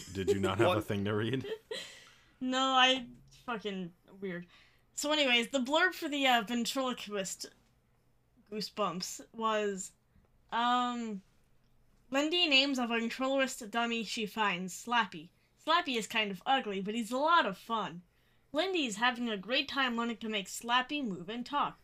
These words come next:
Speaker 3: But Chris is jealous of all the attention her sister is getting. It is
Speaker 1: True.
Speaker 3: no fair.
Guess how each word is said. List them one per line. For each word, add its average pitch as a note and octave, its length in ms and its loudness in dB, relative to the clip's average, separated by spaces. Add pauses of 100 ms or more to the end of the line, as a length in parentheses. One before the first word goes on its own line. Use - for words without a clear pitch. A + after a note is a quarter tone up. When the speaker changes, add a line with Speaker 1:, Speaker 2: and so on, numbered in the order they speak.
(400)
Speaker 3:
But B3+ 140 -6
Chris - 260 0
is A#3 140 -4
jealous B3 420 2
of G3 140 -6
all A3+ 180 0
the G#3 160 -2
attention G#3 460 -4
her F#3+ 160 -6
sister G3+ 480 -6
is F3 180 -8
getting. F#3 460 -6 (200)
It G#4 120 -4
is F3 100 -2
Speaker 1:
True. D#3 100 -4
Speaker 3:
no F#3+ 200 -4
fair. G#3 580 -2